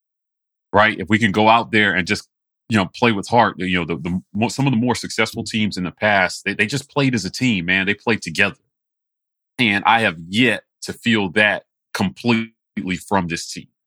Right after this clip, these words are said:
So, you know, now is the time to come together, rally behind your coach, rally behind your coach, man. Everybody's gotta lay it on the line for the guy next to them and just go out there and whoop their ass. It's football. Beat the guy in front of you.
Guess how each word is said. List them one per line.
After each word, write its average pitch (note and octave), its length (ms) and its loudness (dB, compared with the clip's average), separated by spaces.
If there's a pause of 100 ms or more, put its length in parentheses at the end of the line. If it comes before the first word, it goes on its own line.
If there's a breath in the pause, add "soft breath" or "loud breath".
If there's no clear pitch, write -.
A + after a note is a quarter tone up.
(500)
So, F#2+ 380 -2
you F#2+ 100 -2
know, E2+ 120 0
now A2+ 260 2
is A2+ 100 -2
the A2+ 60 -4
time G#2+ 320 2
to F#2+ 60 -8
come G#2+ 280 0
together, F#2 560 0
rally A2 380 4
behind G2+ 400 2
your F#2 100 -2
coach, - 520 -2 (680)
rally A2+ 240 4
behind G#2 360 2
your G#2 100 -4
coach, G2 340 -2
man. F2 400 2
Everybody's A2 480 2
gotta G2 220 2
lay G#2 240 2
it - 180 -4
on G#2+ 220 2
the G#2 80 4
line F#2+ 320 2
for F#2+ 120 -4
the E2+ 100 -2
guy F2+ 240 4
next F2 260 -2
to F2+ 100 -4
them D2+ 260 -12 (640)
and G2+ 100 0
just B2+ 160 0
go B2+ 160 4
out B2+ 240 4
there A#2+ 360 2
and A#2 240 2
whoop D3+ 200 0
their D3+ 200 2
ass. D3+ 500 0 (800)
It's - 160 -2
football. F#2+ 600 2
Beat D3+ 200 0
the D#3 60 4
guy C#3+ 240 6
in C3+ 80 2
front C#3 220 2
of - 80 -6
you. D2+ 160 -18